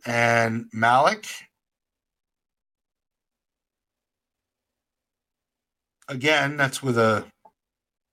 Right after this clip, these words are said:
nasty armor, health st-, health steal, and potency datacron.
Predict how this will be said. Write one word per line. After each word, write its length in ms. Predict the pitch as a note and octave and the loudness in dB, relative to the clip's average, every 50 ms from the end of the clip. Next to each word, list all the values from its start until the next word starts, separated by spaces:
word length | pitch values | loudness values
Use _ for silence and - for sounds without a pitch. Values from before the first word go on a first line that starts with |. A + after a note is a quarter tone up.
| _ _ _ _ _ _ _ _ _ _ _ _ _ _ _ _ _ _ _ _ _ _ _ _ _ _ _ _ _ _ _ _ _ _ _ _ _ _ _ _ _ _ _ _ _ _ _ - | _ _ _ _ _ _ _ _ _ _ _ _ _ _ _ _ _ _ _ _ _ _ _ _ _ _ _ _ _ _ _ _ _ _ _ _ _ _ _ _ _ _ _ _ _ _ _ -12
nasty 920 | C#3+ C#3 C3 C3 C3+ B2+ - - - C3+ B2+ B2 A#2+ A#2+ A#2 A2+ G#2+ - _ _ _ _ _ _ _ _ _ _ _ _ - - | -10 -6 -4 -2 -2 -2 -2 -4 -6 -4 -2 -2 -2 -2 -4 -6 -10 -12 _ _ _ _ _ _ _ _ _ _ _ _ -2 2
armor, 440 | B2+ B2+ B2+ B2 B2 A#2+ A#2 A#2 A2+ | 4 4 4 6 4 4 2 2 0
health 320 | A#2 A#2+ A#2+ B2+ B2 B2 | 0 0 0 0 0 0
st-, 400 | - - - - C#3 C#3 - - | -4 -6 -6 -6 -10 -12 -12 -14
health 300 | - - C3+ C3 C3 B2 | -8 0 0 2 2 2
steal, 440 | A#2+ - - - C3 B2+ B2 A#2 A2+ | -2 -4 -4 -2 0 0 0 0 0
and 240 | G#2+ G2 F#2+ F#2 E2+ - - | -4 -6 -10 -14 -16 -16 -8
potency 460 | - B2+ C#3 D#3 C#3+ B2 - - A2+ G2+ | -2 0 0 0 -2 -4 -6 -8 -8 -8
datacron. 760 | G#2 G#2 G2+ F#2+ G2 F#2+ - A2 G2+ G#2 A2 B2 C#3 C#3 | -8 -8 -8 -8 -10 -12 -12 -12 -8 -8 -8 -8 -10 -12